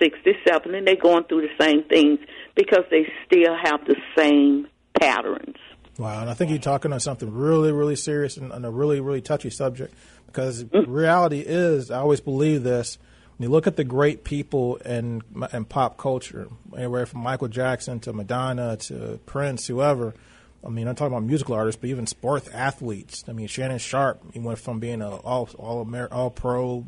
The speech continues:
Speaker 2: football player to being a, a probably a Hall of Fame sports announcer. You have to
Speaker 1: Mm-hmm.
Speaker 2: keep reinventing yourself in order to stay relevant.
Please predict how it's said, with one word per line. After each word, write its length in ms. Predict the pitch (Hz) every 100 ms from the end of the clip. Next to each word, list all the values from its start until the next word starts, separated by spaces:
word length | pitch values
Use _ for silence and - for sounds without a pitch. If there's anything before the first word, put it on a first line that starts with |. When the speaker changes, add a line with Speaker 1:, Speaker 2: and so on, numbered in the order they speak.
| 196
Speaker 2:
football 420 | - 143 131 123
player 340 | 120 127 123 117
to 120 | 113
being 240 | 117 123
a, 220 | 110 104 101 - -
a 160 | 110 110 147 220 -
probably 260 | - 131
a 40 | 110
Hall 220 | 131 127
of 60 |
Fame 240 | - 135 127
sports 340 | - 143 139
announcer. 400 | 123 107 101 - - _ _ -
You 120 | 123
have 240 | 147 185
to 60 | 180
Speaker 1:
Mm-hmm. 100 | 170
Speaker 2:
keep 160 | 170
reinventing 760 | 120 127 139 123 107 147 - 123
yourself 460 | 113 - 117 107
in 100 | 113
order 160 | 113 117
to 60 | 113
stay 200 | - 107
relevant. 580 | 107 127 131 131 127